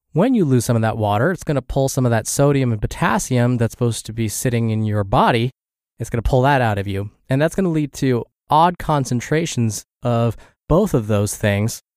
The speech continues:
along with some calcium and phosphorus inside your body. That's not what we wanna have happen. If there's not enough potassium or sodium or calcium or phosphorus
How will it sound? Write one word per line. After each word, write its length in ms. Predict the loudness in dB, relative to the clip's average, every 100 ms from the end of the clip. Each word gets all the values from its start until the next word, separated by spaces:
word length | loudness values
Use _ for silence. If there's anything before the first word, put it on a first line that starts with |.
| -4
along 280 | 0 2 2
with 100 | -2
some 140 | -4
calcium 540 | -2 0 0 0 -2
and 80 | -2
phosphorus 640 | -2 -2 -2 -2 -2 -2 -6 _ -8
inside 460 | 0 0 2 0 0
your 60 | 0
body. 400 | 2 2 0 -10 _ -6
That's 160 | -4
not 160 | 0 -2
what 80 | -2
we 100 | -2
wanna 220 | -2 -2
have 160 | -4 -2
happen. 460 | 0 0 -2 -12 -18 _ _ _ _ -4
If 120 | -2
there's 180 | 0 2
not 200 | 2 0
enough 320 | 2 0 0
potassium 720 | -4 -2 0 0 -2 -4 -4
or 60 | -6
sodium 580 | -4 0 0 0 -4 -4
or 80 | -4
calcium 640 | 0 0 0 -4 -6 -6
or 60 |
phosphorus 680 | -4 -2 -2 -4 -6 -6 -8